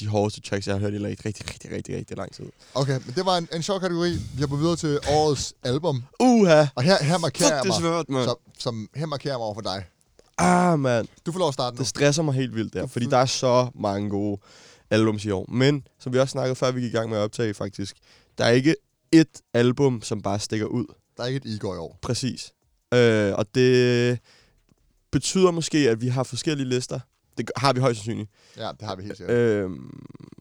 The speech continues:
Speaker 1: okay, så min, øh, min tredjeplads, der har jeg, som jeg li-, har nævnt faktisk i, øh, i dag, det er Big Sean's Detroit Two. Og, øhm, jeg ved ikke,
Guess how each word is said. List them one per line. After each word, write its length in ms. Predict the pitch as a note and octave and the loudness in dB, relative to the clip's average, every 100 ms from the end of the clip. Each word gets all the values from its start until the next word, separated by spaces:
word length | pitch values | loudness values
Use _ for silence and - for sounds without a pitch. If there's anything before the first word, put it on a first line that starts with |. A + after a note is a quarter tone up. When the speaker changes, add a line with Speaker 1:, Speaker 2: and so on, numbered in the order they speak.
| _ - - | _ -18 -10
Speaker 1:
okay, 220 | G#2+ G#2 - | -8 -8 -4
så 260 | - C#3+ - | 4 4 4
min, 300 | D3 E3 D#3+ | 0 0 2
øh, 180 | D3+ C#3+ - | 2 2 0
min 120 | D3+ | 0
tredjeplads, 480 | D#3+ E3 D#3+ C#3+ - _ _ - | 2 4 2 0 -6 _ _ -6
der 60 | C3+ | 0
har 120 | C#3 | 2
jeg, 140 | C3+ - - | 2 0 -6
som 160 | C3+ | -4
jeg 80 | B2+ | -2
li-, 140 | B2+ - | -2 -4
har 120 | D3 C#3 | -2 0
nævnt 240 | C#3+ - | -2 -2
faktisk 360 | A2 G#2 G2+ G#2+ | -4 -6 -8 -6
i, 160 | G#2+ | -4
øh, 180 | G2+ G#2 | -4 -2
i 40 | |
dag, 140 | G#2 G2+ _ _ _ _ _ _ _ - - | -4 -6 _ _ _ _ _ _ _ -10 -2
det 100 | A#2 | 0
er 40 | |
Big 180 | G#2+ A#2+ | 0 -2
Sean's 340 | - A#2+ B2 - | 0 0 0 -6
Detroit 300 | A2 A2 G#2+ | -4 -2 -2
Two. 240 | G#2+ G#2 - _ _ _ _ _ _ | -4 -8 -10 _ _ _ _ _ _
Og, 360 | A2 A2 G#2+ G#2 | 2 4 4 4
øhm, 520 | G2+ G2 G2+ G2 - - _ - - - - _ _ _ _ | 4 0 -4 -10 -14 -20 _ -20 -20 -20 -20 _ _ _ _
jeg 140 | C3+ E3 | 2 6
ved 180 | D#3+ | 6
ikke, 180 | C#3+ - | 4 0